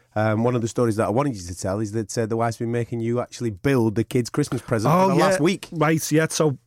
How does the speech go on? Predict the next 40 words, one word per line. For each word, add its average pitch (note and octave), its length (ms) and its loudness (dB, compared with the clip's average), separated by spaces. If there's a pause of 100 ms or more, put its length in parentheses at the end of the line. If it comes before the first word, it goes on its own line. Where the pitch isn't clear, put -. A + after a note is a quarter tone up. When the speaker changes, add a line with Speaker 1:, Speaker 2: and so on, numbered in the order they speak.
Speaker 2:
basically F3+ 300 2
in F#3 100 4
November, D#3+ 640 4
Father D#3 280 0
Christmas D#3 520 0 (100)
drops B2 340 0
off A#2 160 -4
the B2 80 -8
kids' B2 240 -4
Christmas D3+ 360 0
present, B2+ 400 0
this B2 140 -2
big A#2+ 200 -2
play C3+ 180 -2
centre C3 360 -2
for - 120 -8
the A#2+ 100 -6
garden. B2 400 -4 (720)
And C#3 260 4
at D3 80 0
the E3 80 2
weekend, C#3+ 560 4
me D#3 180 4
and C#3+ 120 2
T D3 180 2
P, C#3 260 2
the, C#3 180 4
uh, C3+ 80 2
the C3+ 120 2
old C3 220 2
man, C#3+ 280 0
we C#3 120 2
finally C3+ 340 2
got C3 160 0
out C3 160 0
there C#3 160 2
and C#3 80 4
we C#3 60 4
started, C3 440 0
uh, C3 300 2